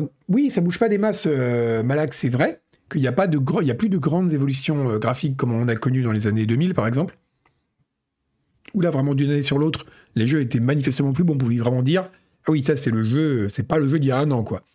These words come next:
Aujourd'hui, c'est plutôt le cas. Et, euh, et, mais en même temps, l'exigence de, de changement de matériel, notamment chez les joueurs un peu, euh, intenses, et les générations de consoles, et cetera,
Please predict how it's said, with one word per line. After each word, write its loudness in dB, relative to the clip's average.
Aujourd'hui, 2
c'est 0
plutôt 0
le -2
cas. -4
Et, 2
euh, 0
et, 2
mais 0
en 0
même 0
temps, 0
l'exigence 2
de, 2
de 0
changement -2
de 0
matériel, 0
notamment 0
chez -2
les 0
joueurs 0
un 2
peu, 0
euh, -6
intenses, 0
et 4
les 8
générations 0
de -2
consoles, 0
et -2
cetera, -2